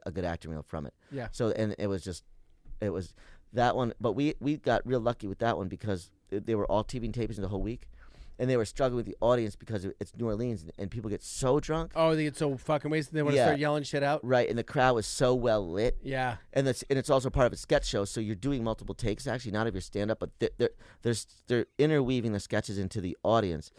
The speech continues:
Speaker 1: and now all of a sudden some audience members are on camera, and they're, they're nervous. You know,
Speaker 2: Yeah,
Speaker 1: it's, uh,
Speaker 2: totally.
Speaker 1: oh, yeah.
Speaker 2: It's so funny that they're nervous, and even though you're the one going up doing the comedy.
Speaker 1: Totally. But they're not used to having, g-, they're so, if you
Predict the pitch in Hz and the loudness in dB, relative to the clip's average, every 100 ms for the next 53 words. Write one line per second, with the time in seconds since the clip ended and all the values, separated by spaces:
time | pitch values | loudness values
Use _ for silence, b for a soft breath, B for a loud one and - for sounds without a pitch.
0 | b b - 123 107 110 110 - 104 98 | b b 0 4 6 4 4 -2 -2 -2
1 | - 104 117 98 95 92 90 80 78 120 | 0 2 2 2 -2 -4 -2 -4 -4 -4
2 | 113 90 - 110 139 139 143 185 - - | -2 -4 -4 -2 -2 0 -2 -4 -8 -10
3 | 107 107 160 143 160 160 131 113 135 90 | -2 2 2 2 2 2 0 2 4 2
4 | - 208 - 285 269 196 139 185 180 175 | -2 -4 -2 0 0 0 2 2 4 2
5 | 151 151 160 165 156 135 160 170 156 139 | 0 -4 -2 0 0 2 0 2 0 0
6 | 147 139 - 143 127 143 139 120 104 - | 0 0 -2 -2 -2 -2 -2 -4 -10 -6
7 | 156 151 101 69 b b b 143 165 190 | 2 2 2 -4 b b b 4 6 6
8 | 156 151 165 135 120 110 - 139 - 135 | 2 0 0 2 2 0 -2 -4 0 0
9 | 131 147 - - - 117 156 | 0 -4 -4 -8 -2 -2 -2